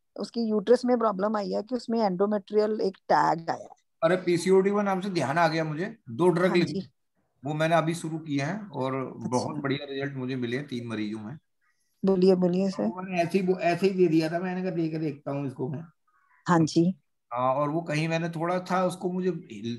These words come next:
Speaker 2: थोड़ा link मिल गया था कहीं, और वो link मिला नहीं और मैंने उसको apply किया नहीं।
Speaker 1: हाँ
Speaker 2: एक
Speaker 1: जी।
Speaker 2: tablet batsman और insulin, Sugar की
Speaker 1: कौन
Speaker 2: दोनों दे बैठा मैं उसको, मैंने कहा, "ये खा।"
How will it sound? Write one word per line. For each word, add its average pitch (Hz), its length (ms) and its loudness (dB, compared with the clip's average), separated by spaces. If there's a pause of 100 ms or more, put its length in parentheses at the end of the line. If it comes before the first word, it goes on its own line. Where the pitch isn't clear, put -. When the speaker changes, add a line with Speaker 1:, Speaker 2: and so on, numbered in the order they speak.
Speaker 2:
थोड़ा 208 240 2
link 185 440 0
मिल 160 180 -4
गया 139 180 0
था 139 120 -6
कहीं, 110 240 -10 (1000)
और 147 100 -4
वो 170 120 0
link 170 280 0
मिला 160 280 2
नहीं 190 120 -2
और 185 140 -2
मैंने 170 240 0
उसको 170 260 -4
apply 156 340 -2
किया 117 220 -6
नहीं। 107 140 -14 (680)
Speaker 1:
हाँ 170 100 2
Speaker 2:
एक 143 80 0
Speaker 1:
जी। 156 240 -2
Speaker 2:
tablet 170 460 -10
batsman 143 560 0
और 214 120 -4
insulin, 139 500 -4 (1400)
Sugar 165 240 0
की 190 80 -4
Speaker 1:
कौन 196 120 4
Speaker 2:
दोनों - 440 -2
दे 143 140 -8
बैठा 127 220 0
मैं 120 120 -4
उसको, 101 320 -12 (280)
मैंने 143 160 -6
कहा, 151 80 -4
"ये 147 160 -2
खा।" 98 280 -14